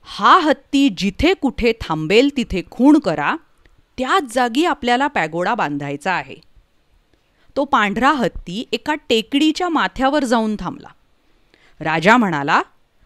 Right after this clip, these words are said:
"आपण इथेच भगवान बुद्धांचा पॅगोडा बांधू." लवकरच काम सुरू झालं आणि खूप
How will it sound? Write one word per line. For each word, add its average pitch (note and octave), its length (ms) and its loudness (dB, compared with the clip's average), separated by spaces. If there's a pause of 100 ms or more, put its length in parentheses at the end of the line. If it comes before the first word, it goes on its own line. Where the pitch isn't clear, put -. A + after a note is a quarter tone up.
(120)
"आपण A#3 480 4
इथेच G#3 640 2 (120)
भगवान G#3 360 0
बुद्धांचा F3+ 560 0
पॅगोडा F#3 480 0
बांधू." D3 380 -6 (1120)
लवकरच B3 520 2
काम B3 220 -2
सुरू A#3+ 280 -6
झालं G3 340 -4 (480)
आणि A#3+ 180 -4 (120)
खूप E4 420 -2